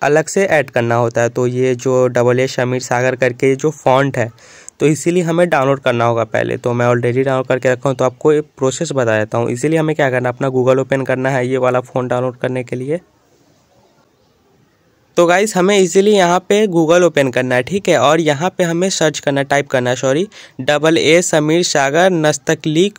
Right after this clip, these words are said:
बोल्ट फ़ॉन्ट, ठीक है। तो इजीली हमें टाइप करने के बाद सर्च कर लेना है, ठीक है। सर्च करने के बाद जो ऊपर में सबसे ऊपर वाला साइड दिखेगा, ठीक है, इस पर गाइस क्लिक करना है हमें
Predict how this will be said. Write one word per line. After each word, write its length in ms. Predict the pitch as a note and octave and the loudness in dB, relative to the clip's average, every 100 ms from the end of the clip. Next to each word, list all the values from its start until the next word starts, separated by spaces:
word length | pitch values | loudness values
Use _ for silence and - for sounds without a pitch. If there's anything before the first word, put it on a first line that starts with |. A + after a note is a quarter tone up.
| C#3+ | 0
बोल्ट 360 | D3 F3+ F#3+ - - _ - | 2 4 0 -12 -20 _ -8
फ़ॉन्ट, 400 | - C3+ A2+ - - | 0 2 0 -6 -4
ठीक 180 | A3 C4 | 0 0
है। 80 | C#4 - - _ _ _ _ - | -2 -12 -20 _ _ _ _ 0
तो 100 | D3+ | 0
इजीली 320 | D#3 G3+ G3+ | 4 4 4
हमें 240 | F3 F3+ F#3+ | 2 0 0
टाइप 300 | C#3 D#3 - | -2 -2 -2
करने 220 | E3 E3 | 0 2
के 60 | |
बाद 160 | D#3+ E3 | 2 0
सर्च 300 | - C3+ C3+ | 0 -2 -2
कर 160 | - D3+ | -4 -2
लेना 240 | D3+ D3+ | -2 0
है, 80 | D#3 | -2
ठीक 220 | F3 F#3 | -2 -4
है। 100 | A3+ A#3 _ _ _ - | -6 -6 _ _ _ -4
सर्च 240 | D3+ D#3 | -2 0
करने 200 | - F3+ | 0 0
के 60 | F#3 | 2
बाद 140 | F#3+ | 2
जो 140 | G#3+ - | 2 0
ऊपर 340 | C#3+ C#3+ F3+ F#3+ | -2 -2 0 2
में 120 | F3 | 2
सबसे 340 | - C#3 - | 0 -4 0
ऊपर 260 | C#3+ C#3 E3+ | 0 2 2
वाला 220 | D#3+ D3+ | 2 2
साइड 260 | C#3+ B2+ B2+ | 0 -2 -2
दिखेगा, 320 | B2 B2 B2+ | -4 -2 -4
ठीक 200 | B2+ F#3 | -2 -4
है, 60 | C#3 | -4
इस 80 | - | -4
पर 180 | D3 | -4
गाइस 220 | C#3 C3+ C3+ | -2 -2 -2
क्लिक 300 | C3 B2 B2+ | -8 -6 -4
करना 220 | C3 C#3 | -4 -2
है 120 | C#3 | -4
हमें 220 | C#3 F3 | -4 -6